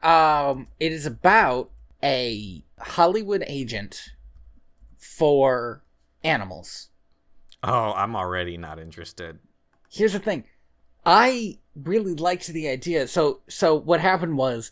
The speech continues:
Speaker 1: a parrot witnessed a murder, and the police are convinced the parrot can tell them what happened. And so that's why this Hollywood agent gets wrapped up in it.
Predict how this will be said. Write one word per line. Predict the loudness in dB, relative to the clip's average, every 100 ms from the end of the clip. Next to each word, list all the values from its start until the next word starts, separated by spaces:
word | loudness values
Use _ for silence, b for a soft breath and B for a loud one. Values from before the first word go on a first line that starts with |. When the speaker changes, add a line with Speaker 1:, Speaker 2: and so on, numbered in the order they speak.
| _
Speaker 1:
a | -6 -6 -8
parrot | -6 -2 0 -2 -4
witnessed | -8 -6 -6 -6
a |
murder, | -8 -6 -4 -4 -6 -16 _ _ _ _ 0
and | 2
the | 2
police | 0 -2 -2
are | -6
convinced | -6 -8 -6 -8 -8
the | -8
parrot | -4 -2 -4
can | -6 -8
tell | -4 0 0 -2 -6 _ _ _ _ -6
them | -4 -2
what | -4 -6
happened. | -4 -6 -10 -18 -20 _ _ _ _ _
And | -6
so | -2
that's | -2 2
why | 2 2
this | 0
Hollywood | 2 4 4 2
agent | 2 -2 -6 -8
gets | -10
wrapped | -6 -6 -4 -6
up | -6
in | -10
it. | -14